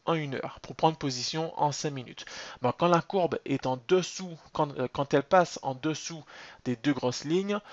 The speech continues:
on rentre du coup en tendance baissière. Et quand la courbe de prix passe, enfin, elle casse au-dessus, euh, des deux grosses lignes, euh, rouges et bleues, on passe en tendance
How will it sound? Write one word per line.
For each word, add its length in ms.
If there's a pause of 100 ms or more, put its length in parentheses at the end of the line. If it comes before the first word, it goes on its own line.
(140)
on 140
rentre 320
du 100
coup 280
en 100
tendance 400
baissière. 640
Et 140
quand 360
la 200
courbe 240
de 100
prix 260 (140)
passe, 560
enfin, 220
elle 120
casse 500
au-dessus, 600 (520)
euh, 240
des 160
deux 160
grosses 320
lignes, 340
euh, 140
rouges 500
et 160
bleues, 260 (380)
on 140
passe 400
en 140
tendance 680